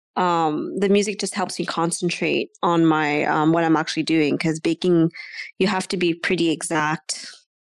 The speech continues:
Uh, a lot of the recipes are very meticulous, so you have to be sure you're doing it correctly,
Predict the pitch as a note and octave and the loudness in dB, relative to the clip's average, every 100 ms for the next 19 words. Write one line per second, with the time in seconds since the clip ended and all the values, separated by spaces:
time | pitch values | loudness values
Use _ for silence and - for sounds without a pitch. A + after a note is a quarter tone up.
0 | _ F#3+ F3+ C#3+ G#2 B2+ F3+ F3+ F3+ F#3 | _ -2 2 2 2 2 2 4 2 2
1 | F3 F3 - - F3 E3 E3 E3 D#3 D#3 | 2 0 -4 -2 -2 -2 -2 0 0 0
2 | - F3 F#3 F#3+ G#3+ - - - _ _ | -4 -4 0 0 0 -8 -18 -20 _ _
3 | - - E3 D3+ D3+ D#3+ - F3+ F#3+ E3 | -12 -4 0 2 0 -2 -4 -2 0 -4
4 | - F3 E3 E3 E3 D#3+ D#3 D#3 - _ | -4 -4 2 2 4 2 2 -2 -8 _
5 | - - F#3 E3+ E3 E3 D#3+ D#3 C#3+ - | -10 -6 0 2 2 2 2 2 0 -2
6 | C#3+ C#3+ - A#2+ A#2+ | -2 -2 -4 -4 -4